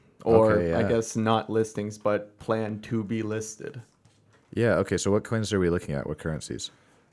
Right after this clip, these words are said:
Speaker 1: All right, so we have, let me take a look here. So they, well, I guess the official announcement is that they're exploring the addition of the following assets.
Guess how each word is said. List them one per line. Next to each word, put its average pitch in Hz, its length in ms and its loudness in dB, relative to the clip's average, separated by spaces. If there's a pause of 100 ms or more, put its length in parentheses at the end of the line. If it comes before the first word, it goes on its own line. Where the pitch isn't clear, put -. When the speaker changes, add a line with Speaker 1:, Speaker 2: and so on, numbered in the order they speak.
(100)
Speaker 1:
All 113 140 -4
right, 110 240 -4
so 113 500 2
we 117 240 0
have, 127 640 0 (1800)
let - 100 -20
me - 120 -20
take - 160 -18
a - 80 -14
look - 160 -14
here. - 300 -14 (1600)
So 120 480 8
they, 117 480 2 (1500)
well, 117 120 2
I 117 60 2
guess 120 180 0
the 117 80 0
official 117 340 0
announcement 107 520 -6
is 104 300 -8 (100)
that 107 360 -2 (100)
they're 107 180 -2
exploring 117 480 -2
the 110 120 -2
addition 110 420 -2
of 107 160 -8
the 107 120 -4
following 107 640 0
assets. - 680 -12